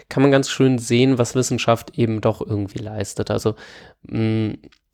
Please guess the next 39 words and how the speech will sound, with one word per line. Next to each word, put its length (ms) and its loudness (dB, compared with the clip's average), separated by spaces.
einerseits 540 6
kämpft 380 -2
sie 100 4
irgendwie 320 0
darum, 420 0
Wahrheit 400 2
zu 120 -2
produzieren 600 2
und 160 2
wird 160 0
dafür 460 4
auch, 420 -2
ähm, 280 -2
vereinnahmt. 1160 2
Missbraucht 580 -4
will 140 4
ich 140 -6
nicht 180 -4
sagen. 480 2
Ich 180 -2
hoffe, 240 0
vereinnahmt 600 0
ist 120 2
erstmal 320 2
hier 120 0
für 120 -8
den 120 2
Podcast 460 0
okay, 240 2
damit 300 0
wir 80 0
nicht, 340 -2
nicht 240 -4
zu, 340 2
nicht 180 0
zu, 320 0
ähm, 240 4
fachsprachlich 800 0
werden. 240 -4